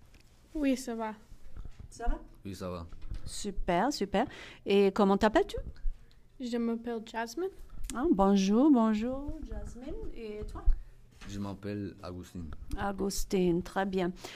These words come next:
Speaker 2: Euh, quel âge as-tu ?
Speaker 1: J'ai dix-sept.
Speaker 2: Dix-sept ans ? Ah, dix-sept ans, oui.
Speaker 1: Dix-sept ans.
Speaker 2: Dix-sept ans, oui. Et toi ?
Speaker 3: Dix-sept ans.
Speaker 2: Dix-sept ans aussi, très bien.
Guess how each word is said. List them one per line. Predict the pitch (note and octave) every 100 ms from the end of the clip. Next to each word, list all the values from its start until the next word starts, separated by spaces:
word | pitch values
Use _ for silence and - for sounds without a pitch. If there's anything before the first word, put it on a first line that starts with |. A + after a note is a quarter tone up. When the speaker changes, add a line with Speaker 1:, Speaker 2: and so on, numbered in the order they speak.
| - - -
Speaker 2:
Euh, | A3 G#3+ G#3+ G#3
quel | A3+ A3+
âge | D4 B3+
as-tu ? | C4 C4 - C5+ - - - - - - - - - - -
Speaker 1:
J'ai | B3 A3+ A3+ A3
dix-sept. | A3 A3+ A3+ - A#3+ A3+ - - - - -
Speaker 2:
Dix-sept | - A#3+ C4+ B3+
ans ? | C#4 D4+ D#4 C#4+
Ah, | - G3+ G#3+ - -
dix-sept | A3 G#3+ - A3+ -
ans, | A#3+ C#4+ -
oui. | B3+
Speaker 1:
Dix-sept | A#3 B3 - - - - A3+
ans. | C4 B3
Speaker 2:
Dix-sept | C#4
ans, | C#4+ -
oui. | B3+ B3+ C#4+ -
Et | G#3
toi ? | A#3+ B3+ - - - - - F#2+
Speaker 3:
Dix-sept | G2+ - G2 F2+
ans. | F2 F2 -
Speaker 2:
Dix-sept | A#3 A#3+ - G#3+ G#3 - E3
ans | D#3+ E3+
aussi, | F#3 F3+ - D#3 D#3
très | - E3
bien. | D#3+ D#3+